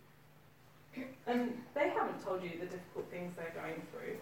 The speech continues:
but, you know, God knows about it. So imagine that person going from despair one moment to realising that the God who made the universe knows about them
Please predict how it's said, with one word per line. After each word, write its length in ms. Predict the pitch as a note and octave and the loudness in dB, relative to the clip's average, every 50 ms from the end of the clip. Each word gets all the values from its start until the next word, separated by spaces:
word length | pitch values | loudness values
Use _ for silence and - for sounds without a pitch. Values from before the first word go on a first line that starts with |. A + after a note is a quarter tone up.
| - - - - - | -8 -12 -8 -2 0
but, 160 | A3+ - - G3+ | 0 0 0 0
you 60 | G#3+ | 0
know, 120 | G3 F3+ F3 - | 0 -2 2 6
God 220 | A#3+ C4+ - - | 8 8 8 6
knows 200 | G3 E3 - - - - | 2 0 -2 -2 -6 -8
about 220 | - - - - - - | -8 -8 -6 -6 -6 -6
it. 60 | - - - - - - - - - - - - - - - - - - - - - - - - - - - - | -6 -8 -12 -18 -20 -20 -20 -20 -20 -20 -20 -20 -20 -20 -20 -20 -20 -20 -20 -20 -20 -20 -20 -20 -20 -18 -6 0
So 100 | E4 E4 | 4 8
imagine 360 | E4+ F#4+ G4+ A4 G#4+ F#4+ F#4 | 12 12 12 12 12 8 6
that 200 | F4+ F4 - - - | 4 2 2 0 0
person 460 | E4+ F4 F4 F4 - - - - - - - - - - - - - - - - - - - - - - - - - - | 4 4 6 4 4 2 -6 -6 -8 -8 -10 -12 -12 -14 -16 -18 -20 -20 -20 -20 -20 -20 -20 -20 -20 -20 -20 -12 -2 2
going 220 | C4 B3 B3 C4 C4+ C4+ | 4 6 6 6 4 4
from 140 | C4 B3+ | 4 4
despair 440 | B3 B3 - - - C#4+ C#4 C4+ B3+ C4 | 4 2 2 0 2 6 8 8 8 8
one 240 | C4 C4 C4 A#3+ | 8 6 6 4
moment 400 | - - - - - - - - - - - - - | 2 0 -2 -6 -6 -8 -8 -10 -12 -14 -14 -8 -6
to 80 | C4+ | -2
realising 720 | - - D4+ D#4 D#4+ D#4 D4 C#4+ C#4+ C#4 B3+ A#3 A#3 A3+ A3 | 2 4 6 8 8 8 8 8 6 6 4 4 4 4 4
that 340 | A3 G#3+ G#3+ - - - - - - - - - - - - - | 4 2 2 0 -2 -6 -14 -18 -20 -20 -20 -20 -20 -14 -8 -4
the 80 | A#3 A3+ - - - | -4 -4 -2 2 4
God 360 | B3+ C4 C#4+ D#4 D#4+ D#4+ - - - - | 6 6 8 6 6 4 0 -4 -8 -4
who 160 | C4+ C#4 C4+ | 0 0 2
made 320 | C4 B3+ B3 B3 A#3+ B3 A#3+ | 4 6 6 6 6 4 2
the 160 | A3 G#3+ A3+ | -2 0 2
universe 600 | A#3+ A#3 A3+ - - - - - - - - - - - - - - - - - - - - - - - - | 2 2 2 0 -4 -6 -6 -8 -8 -10 -12 -16 -20 -20 -20 -20 -20 -20 -20 -20 -20 -20 -20 -20 -20 -14 -8
knows 440 | A#3+ B3 D4+ D#4+ E4 D#4+ E4 D#4 - - | -4 0 4 4 4 2 0 -2 -4 -4
about 380 | - - - - - - - | -2 0 0 -2 -2 -4 -8
them 80 | - | -10